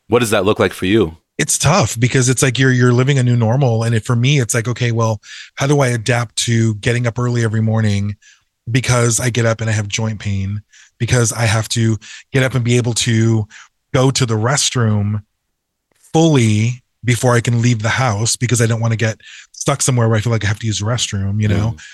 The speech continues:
Speaker 2: not eat when I'm out having lunch with people or whatever, because I don't wanna have a bowel movement in case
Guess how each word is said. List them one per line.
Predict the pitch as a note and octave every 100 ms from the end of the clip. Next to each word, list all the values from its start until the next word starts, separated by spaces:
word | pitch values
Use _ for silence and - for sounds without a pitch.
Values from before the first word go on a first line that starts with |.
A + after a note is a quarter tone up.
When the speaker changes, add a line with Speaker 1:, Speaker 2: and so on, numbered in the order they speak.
| - B2
Speaker 2:
not | C3+ C#3
eat | C3+ C#3
when | A#2+
I'm | A2 A2
out | G#2+ G#2 -
having | A2+ G#2+
lunch | G#2+ G#2+
with | A#2
people | G#2 G#2+ A2+ A2
or | G#2+
whatever, | A2 A#2 G#2 G#2+ - - _
because | B2 C#3+ B2+
I |
don't | B2 B2
wanna | A#2
have | A2+
a |
bowel | A2 G#2+
movement | A2 G2+ G#2
in | G2+
case | G#2+ G#2+ -